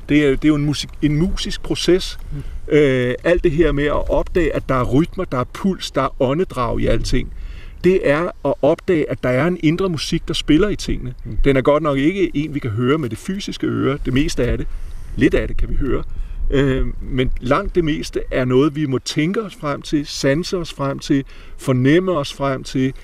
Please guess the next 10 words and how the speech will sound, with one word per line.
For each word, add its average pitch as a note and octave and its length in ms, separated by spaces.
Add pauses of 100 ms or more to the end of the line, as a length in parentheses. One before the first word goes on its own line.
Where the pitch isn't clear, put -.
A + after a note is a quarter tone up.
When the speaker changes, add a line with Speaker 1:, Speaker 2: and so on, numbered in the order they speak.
(200)
Speaker 1:
øh, B2 260
bruge C#3+ 180
vores C3+ 280
intuition C3+ 720
for - 400
at A#2+ 40 (120)
opdage. A#2+ 480 (200)
Speaker 2:
Hmm. B2 140 (140)
Speaker 1:
Øh, C3+ 560 (880)
men C#3 320